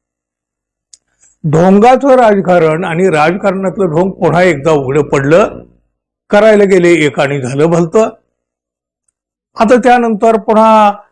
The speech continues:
अ, काही नाही, म्हणजे लोकांना न पटणारी बरीचशी सारवासारव देखील होऊ लागलेली आहे. अहो, पण आता कोणी कितीतरी सारवासारव केली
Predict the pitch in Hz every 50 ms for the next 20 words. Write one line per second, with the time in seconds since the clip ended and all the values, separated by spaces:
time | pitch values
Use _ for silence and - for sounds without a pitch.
0 | _ _ _ - 185 190 196 185 - 214 220 262 277 302 294 277 240 185 160 147
1 | 151 165 175 208 220 214 196 180 - 208 208 220 226 214 202 208 214 185 - 208
2 | 175 185 202 214 202 214 214 202 185 202 196 196 180 - 240 202 - 196 175 165
3 | 175 196 208 202 - 196 190 202 196 185 175 170 - 190 175 175 156 165 160 156
4 | 151 147 147 147 151 151 156 160 180 196 220 214 - 240 240 226 208 240 233 -
5 | 247 233 240 202 - 214 - 233 220 226 214 214 - 185 156 160 165 160 170 165
6 | 156 156 151 156 180 170 165 156 143 139 143 -